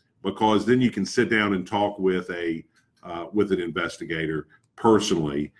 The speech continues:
Uh, it may take a little bit more time and a little more effort, but I, I really think that effort is, uh, is worth it. And what can the E E O C do for me? Well, what the E E O C can do for you, uh, really is on two levels. The first level,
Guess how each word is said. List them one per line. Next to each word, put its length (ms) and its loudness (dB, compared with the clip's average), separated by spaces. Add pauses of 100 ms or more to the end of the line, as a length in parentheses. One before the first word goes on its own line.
(260)
Uh, 140 -6
it 80 0
may 120 6
take 220 2
a 40 2
little 180 8
bit 180 6
more 160 4
time 380 2
and 100 2
a 20 4
little 140 4
more 240 2
effort, 340 0
but 120 -4
I, 200 -2 (160)
I 40 -8
really 280 4
think 220 -4
that 180 -6
effort 460 -4
is, 320 -6
uh, 240 -10
is 200 -12
worth 320 -6
it. 100 -20 (1700)
And 240 4
what 180 6
can 320 4
the 80 6
E 440 4
E 40 6
O 80 6
C 380 4
do 300 4
for 180 0
me? 340 0 (600)
Well, 260 0
what 180 0
the 80 -2
E 320 -2
E 60 4
O 80 2
C 260 -4
can 140 -4
do 180 2
for 140 -4
you, 580 0
uh, 120 -6
really 280 4
is 80 0
on 160 0
two 240 0
levels. 380 0
The 80 -6
first 380 0
level, 500 -2